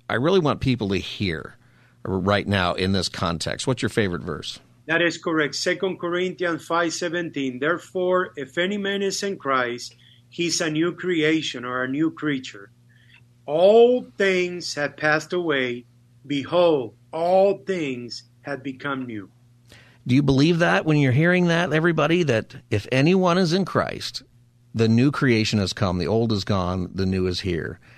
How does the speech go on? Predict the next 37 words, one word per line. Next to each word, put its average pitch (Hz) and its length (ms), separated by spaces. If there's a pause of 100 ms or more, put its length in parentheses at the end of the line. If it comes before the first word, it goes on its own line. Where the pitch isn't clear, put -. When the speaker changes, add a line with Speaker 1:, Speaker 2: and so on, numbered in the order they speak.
(220)
Speaker 1:
You - 80
know, 110 60
God 123 240
can 120 180
use 110 320
you 107 200
regardless 107 600
of 107 160
your 98 200
past 101 540
and 101 200
your 92 140
sins. 95 420
He 98 80
can 87 160
forgive 98 460
you 95 320
and 90 240
he 92 180
can 90 220
bless 95 320
you 104 100
with 95 160
a 95 60
life. 95 320
Not - 160
everybody 156 460
gets 127 240
out 143 260
of 120 160
prison 127 340
depending 113 380
on 110 100
why 113 280
they're 104 180
in 131 180
there, 107 380